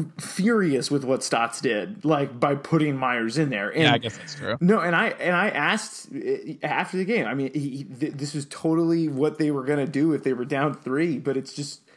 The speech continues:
Speaker 1: so funny still, just the reaction that it, I mean, I don't know if a game one playoff loss could go any better in terms of if you're gonna lose anyway. I mean, it,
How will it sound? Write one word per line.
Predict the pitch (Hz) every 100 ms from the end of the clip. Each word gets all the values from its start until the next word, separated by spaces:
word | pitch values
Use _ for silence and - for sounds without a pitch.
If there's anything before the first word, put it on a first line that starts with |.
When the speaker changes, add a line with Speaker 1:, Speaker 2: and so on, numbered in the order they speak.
| _
Speaker 1:
so | - - 180 165
funny | 143 143 147 139
still, | 127 - 127 117 117
just | 120 139
the | 143
reaction | 127 127 123 131 - 131 113 107 - - - _
that | 147 143 -
it, | 151
I | 160
mean, | 170 156 - - - _ _
I | 175
don't | 240 202 160
know | 165 165 165
if | 143 143
a |
game | 131 131 143 147 135
one | 139 139 135
playoff | - 131 127 117 120
loss | 123 117 107 107 - - - _ _ _
could | - 165 131 120
go | 156 147 143 135
any | 131 131 127
better | 113 123 120 117 113
in | 120 131
terms | 139 131 127
of | 120
if | 135 151
you're | 151
gonna | 147
lose | 135 143 135
anyway. | 135 127 120 123 117
I | 113
mean, | 139
it, | 147